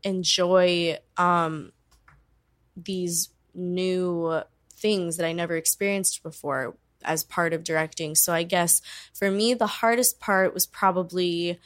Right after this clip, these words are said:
having to give notes as far as, like,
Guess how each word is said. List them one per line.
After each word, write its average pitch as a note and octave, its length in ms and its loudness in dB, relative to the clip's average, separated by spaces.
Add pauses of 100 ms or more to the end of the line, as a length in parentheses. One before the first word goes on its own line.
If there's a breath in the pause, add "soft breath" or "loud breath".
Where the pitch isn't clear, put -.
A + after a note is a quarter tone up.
(360 loud breath)
having F#3 320 0
to F3+ 120 -8
give F3+ 280 -2
notes F#3 600 2
as - 260 0
far F3+ 280 2
as, F3 200 0
like, E3 480 -2